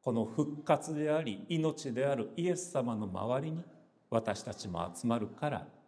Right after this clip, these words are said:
恵みを、幸いを、ともどもにいただくことができるのです。ただ、えー、今日の二十五節から、あ、二十六節、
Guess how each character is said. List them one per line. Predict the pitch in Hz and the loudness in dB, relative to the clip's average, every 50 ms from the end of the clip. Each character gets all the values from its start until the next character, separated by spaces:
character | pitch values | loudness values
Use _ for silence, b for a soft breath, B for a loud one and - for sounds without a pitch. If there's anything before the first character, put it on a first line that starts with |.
| _ _ _ _ _ - 98 | _ _ _ _ _ -2 2
恵 | 101 104 101 101 | 2 2 2 2
み | 104 107 101 98 98 98 | 0 0 0 0 0 -2
を、 | 95 - - - - - - - - - | -2 -4 -6 -8 -12 -18 -20 -20 -20 -14
幸 | - - - - 117 117 120 120 123 131 131 | -10 -6 0 2 4 4 4 2 0 0 -2
い | 135 143 | -2 -2
を、 | 160 170 160 - - - - _ - 82 73 - - | -4 -6 -8 -10 -14 -20 -20 _ -12 -10 -10 -8 -2
と | - 110 | 2 4
も | 110 117 113 | 6 6 6
ど | 113 104 - | 4 2 -2
も | - - | -2 -6
に | 73 73 - - | -8 -10 -6 -4
い | - 101 | -4 -2
た | - 113 107 | 0 0 0
だ | - 113 110 | 0 0 -4
く | - - - | -4 -6 -2
こ | - 117 | -2 -2
と | - - 147 147 | 0 0 -2 -2
が | 143 - - - - - - - - 73 73 69 71 | -2 -4 -6 -8 -12 -18 -20 -20 -20 -20 -20 -10 -8
で | 80 - | -8 -8
き | - - 110 101 | -6 -8 -8 -8
る | 92 | -8
の | 80 - - _ _ | -12 -18 -20 _ _
で | - | -20
す。 | - - - - - _ - - _ _ _ _ _ _ _ _ _ _ _ _ _ _ _ _ _ _ _ _ _ _ _ _ _ _ _ 339 339 _ _ _ _ _ 370 349 _ _ _ _ _ _ _ _ - - _ _ _ _ _ | -20 -20 -20 -20 -20 _ -20 -20 _ _ _ _ _ _ _ _ _ _ _ _ _ _ _ _ _ _ _ _ _ _ _ _ _ _ _ _ _ _ _ _ _ _ _ _ _ _ _ _ _ _ _ _ -20 -20 _ _ _ _ _
た | - 127 | 2 4
だ、 | 110 110 92 - - - - - _ _ _ _ _ _ _ _ _ _ _ | 4 4 2 0 -4 -14 -20 -20 _ _ _ _ _ _ _ _ _ _ _
え | 101 - - - _ _ _ - | -20 -20 -20 -20 _ _ _ 0
ー、 | - | 2
今 | 156 127 | 4 4
日 | 110 | 4
の | 104 | 4
二 | 98 110 151 160 | 4 4 2 2
十 | 151 - 143 120 107 | 2 0 0 0 2
五 | 95 120 160 | 2 0 0
節 | 160 - 151 139 - - - | 2 0 -2 -2 -2 -6 -4
か | - - 110 98 | 2 4 6 6
ら、 | 90 82 - - - - | 6 2 0 -4 -8 -8
あ、 | - 90 76 71 73 73 | -8 -6 -6 -6 -6 -2
二 | 92 104 131 170 196 | 0 2 2 2 2
十 | - - 156 107 85 76 - - - | 0 0 0 0 0 -2 -4 -6 -4
六 | - 101 113 120 123 120 - 202 | 0 2 4 4 4 2 -2 -4
節、 | - - - 120 - - - - - | 0 0 0 0 0 -2 -8 -10 -10